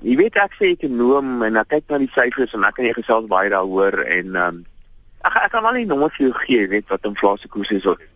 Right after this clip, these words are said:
groeikoers is en wat beteken die, die, die nasionale ontwikkelingsplan en al hierdie goeders. Maar weet jy, op die ou end beteken al hierdie goeders niks nie, as dit nie, as dit nie gaan oor waaroor dit werklik saak maak nie,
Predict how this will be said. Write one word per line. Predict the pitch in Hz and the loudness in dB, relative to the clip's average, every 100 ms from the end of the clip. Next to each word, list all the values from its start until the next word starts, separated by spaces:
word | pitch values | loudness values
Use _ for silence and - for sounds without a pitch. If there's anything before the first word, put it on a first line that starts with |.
| _ 92 98 | _ -18 -14
groeikoers | - - 101 - 98 90 | -10 -4 -4 -2 -4 -4
is | 85 - | -6 -8
en | 73 80 78 - - - - - _ - | -8 -8 -12 -20 -20 -20 -20 -20 _ -2
wat | 117 | 0
beteken | 139 143 131 123 | 0 -2 -2 0
die, | 117 107 | 0 0
die, | 95 92 82 | -2 -4 -6
die | 78 92 87 | -2 -2 -2
nasionale | 82 92 - 107 101 110 | -2 -2 -2 -2 0 -2
ontwikkelingsplan | 90 95 110 101 - - 117 107 92 90 87 | -4 -6 -4 -4 -8 -6 -2 -2 -2 -8 -6
en | 82 82 76 | -6 -8 -6
al | 117 131 | 0 0
hierdie | 113 - | 0 -2
goeders. | 120 - - _ - - - - | -2 -2 -6 _ -20 -20 -20 -6
Maar | - 165 | -2 0
weet | 277 | 0
jy, | 302 | 0
op | |
die | 262 | 2
ou | 214 | 0
end | 247 | -2
beteken | 233 - 202 190 | -6 -2 -2 0
al | 170 | 0
hierdie | 180 170 | -2 -2
goeders | 175 - - - - 185 | -4 -4 -6 -8 -14 -6
niks | 185 - | -6 -2
nie, | 107 90 | 0 0
as | 180 | -2
dit | - | -6
nie, | 202 214 160 - - - - | -2 -2 -4 -10 -20 -8 -4
as | - | -2
dit | 214 | -2
nie | 196 | 0
gaan | 196 180 | 0 0
oor | 135 135 127 120 98 | 2 2 4 2 2
waaroor | 107 117 120 117 | 2 2 0 0
dit | 92 | 0
werklik | 92 104 123 - | 0 -2 -8 -2
saak | 107 104 - | 0 0 -2
maak | 92 - | -2 -2
nie, | 95 | -6